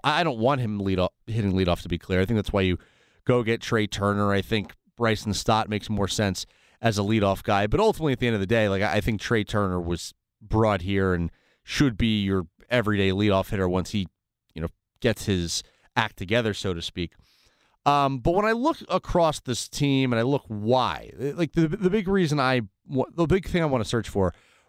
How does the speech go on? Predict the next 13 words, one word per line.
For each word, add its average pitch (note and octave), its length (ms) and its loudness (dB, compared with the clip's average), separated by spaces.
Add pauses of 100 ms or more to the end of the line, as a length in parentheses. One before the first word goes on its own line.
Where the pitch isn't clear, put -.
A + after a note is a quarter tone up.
why D#3+ 480 2
are C#3+ 80 2
the A2+ 100 0
Phillies G#2 320 0
in F#2 80 0
the F2 60 -2
position F2+ 360 -4
they're D#2+ 200 -2
in? E2 160 -2
Why D3+ 360 2
are C#3 100 0
the A#2 100 0
Phillies G2 640 -2